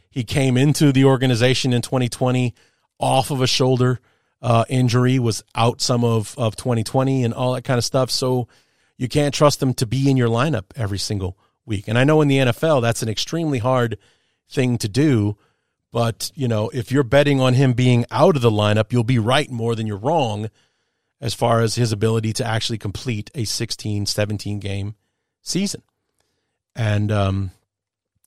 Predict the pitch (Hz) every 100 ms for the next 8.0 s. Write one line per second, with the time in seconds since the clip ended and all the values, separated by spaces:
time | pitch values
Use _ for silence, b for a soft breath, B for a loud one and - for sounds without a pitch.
0 | - - 120 107 104 - _ _ _ _
1 | _ _ _ - 120 107 107 - 117 -
2 | 139 143 120 - 139 135 127 120 120 120
3 | 110 110 120 135 113 104 127 107 - 107
4 | 104 - 107 101 95 92 _ _ _ _
5 | _ _ - 117 98 151 127 101 117 113
6 | 113 113 113 98 101 104 - - _ _
7 | _ _ _ _ - 143 185 127 104 101